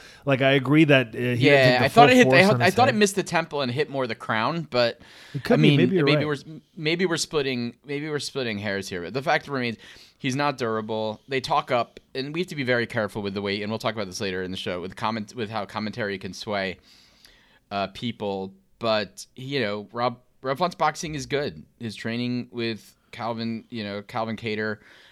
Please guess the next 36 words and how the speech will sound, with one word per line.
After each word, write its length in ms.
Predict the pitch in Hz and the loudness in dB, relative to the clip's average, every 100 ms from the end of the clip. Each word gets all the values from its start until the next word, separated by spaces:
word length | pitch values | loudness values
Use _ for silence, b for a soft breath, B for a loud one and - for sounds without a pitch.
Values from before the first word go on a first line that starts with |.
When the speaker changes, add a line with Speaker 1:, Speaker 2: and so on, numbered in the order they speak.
| b | b
Speaker 2:
uh, 200 | 117 107 | -6 -6
those 180 | 107 123 | -4 -6
are, 140 | 131 117 | -6 -8
those 180 | - 113 | -6 -6
are 80 | 127 | -6
two 360 | 123 - 117 104 | -10 -6 -4 -4
very, 280 | 107 120 | -4 -2
very 260 | 117 110 110 | -2 -2 -4
solid 600 | 107 107 104 107 98 95 | -4 -2 -2 -2 -6 -4
boxers. 560 | 107 110 - 69 - - b b b - | -2 -2 -4 -12 -16 -18 b b b -12
Uh, 160 | 101 101 | -4 -2
there's 160 | 110 120 | 0 2
a 60 | |
lot 300 | 117 117 117 | 4 6 4
more 300 | 123 117 113 | 2 4 4
to 380 | 107 - 117 110 | 0 0 0 2
M 120 | 101 | 2
M 120 | 98 | 2
A, 320 | 110 135 117 120 - - | 2 2 0 -4 -16 -10
and 440 | 110 104 101 101 | -6 -4 -4 -8
we'll 140 | 98 113 | -6 -4
see 560 | - - 123 123 113 - b b b - | -4 -2 0 0 -2 -6 b b b -6
in 180 | 120 | -2
Rob, 280 | 117 120 110 | 2 2 0
in 140 | 131 120 | -4 0
Rob 240 | 120 113 | 2 0
Font's 300 | 120 113 - | 0 -2 0
next 340 | 113 110 - - | -2 -2 -4 -10
fight, 480 | - 120 110 104 | -4 -4 -2 -6
he's 220 | - 110 - | -12 -14 -14
probably 840 | - 123 110 110 104 113 110 101 | -12 -4 -4 -4 -4 -4 -4 -4
gonna 220 | 110 107 | -4 -4
get 220 | 107 101 | -4 -6
paired 320 | - 107 107 | -4 -2 -2
with 180 | 104 101 | -2 -6
somebody, 640 | - 104 104 101 101 101 | -4 -2 -2 -2 -4 -8